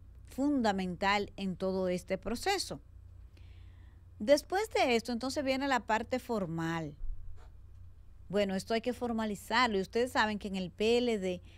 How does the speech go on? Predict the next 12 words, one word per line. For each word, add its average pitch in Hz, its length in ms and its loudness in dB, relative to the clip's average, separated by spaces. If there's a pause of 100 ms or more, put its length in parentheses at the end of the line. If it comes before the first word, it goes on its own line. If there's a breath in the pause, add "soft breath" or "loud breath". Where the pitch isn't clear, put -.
(120)
había 202 360 2
una 233 160 0
resistencia 220 800 -4
importante, 156 800 -4 (300 loud breath)
especialmente 240 1000 2
de 196 220 -2
sus 233 360 -8
figuras, 226 640 0 (260 soft breath)
de 196 140 -4
sus 240 240 -6
principales 220 680 -2
autoridades 220 920 0